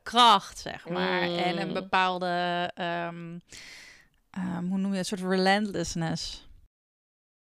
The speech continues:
Speaker 2: Ja, het is echt
Speaker 1: Dus het
Speaker 2: anders
Speaker 1: is
Speaker 2: dan
Speaker 1: ook de
Speaker 2: een
Speaker 1: ener-,
Speaker 2: leeuw.
Speaker 1: dus je, je channelt vanuit die energie natuurlijk ook. Dus
Speaker 2: Ja, ja.
Speaker 1: als het nou een soort van, eh, kitty catjes waren of zo. Nee, ik weet het niet. Maar <laughs> daar
Speaker 2: Ja.
Speaker 1: is gewoon een ander,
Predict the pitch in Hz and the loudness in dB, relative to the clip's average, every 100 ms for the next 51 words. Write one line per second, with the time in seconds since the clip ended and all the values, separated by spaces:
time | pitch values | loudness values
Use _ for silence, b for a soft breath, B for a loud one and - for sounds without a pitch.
0 | _ _ _ _ - 202 226 220 185 240 | _ _ _ _ 0 6 6 6 2 0
1 | 240 - 294 - 208 254 269 226 214 202 | 0 -2 -4 2 4 6 4 4 4 4
2 | - 233 202 180 170 185 214 - - _ | 6 6 6 4 2 -2 -2 -2 -4 _
3 | - 220 - 269 285 226 202 - _ - | -4 -2 2 4 4 2 0 -8 _ -2
4 | 214 208 226 208 226 208 208 202 185 247 | 2 2 2 0 0 0 0 -2 0 0
5 | 214 165 - - - - 165 170 - 196 | 0 -4 -10 -10 -12 -10 -10 -10 -8 0
6 | 208 196 - - _ - 202 202 - - | 2 2 -2 -14 _ -2 0 0 -2 -16
7 | _ - _ _ _ _ _ _ - 202 | _ -20 _ _ _ _ _ _ 2 4
8 | 202 202 196 190 190 - 180 - 196 190 | 4 2 2 2 -2 -2 -4 -4 -4 -2
9 | 185 185 175 190 - 208 196 - 180 - | -2 -2 -4 -6 -6 -6 -6 -8 -8 -8
10 | 156 170 165 170 170 202 190 185 202 190 | -8 -6 -4 -6 -6 -4 -2 4 4 4
11 | 180 170 196 220 220 247 240 220 240 226 | 0 2 4 4 4 6 8 8 8 8
12 | 233 - 220 196 196 202 196 196 180 180 | 4 2 4 4 2 -2 -4 -4 -6 -10